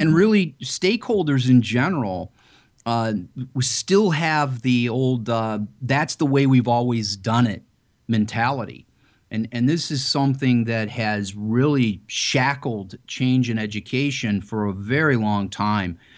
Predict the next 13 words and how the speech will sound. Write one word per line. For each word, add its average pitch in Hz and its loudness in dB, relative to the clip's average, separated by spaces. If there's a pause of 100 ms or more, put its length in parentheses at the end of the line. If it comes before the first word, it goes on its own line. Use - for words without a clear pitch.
(260)
We're, 127 4
we're 127 2
stuck - -2
in 135 6
the 127 6
old 117 0
way. 95 -4 (360)
Education 143 2
as 113 -2
a 110 -2
profession 117 -2
changes 156 0
less 110 -2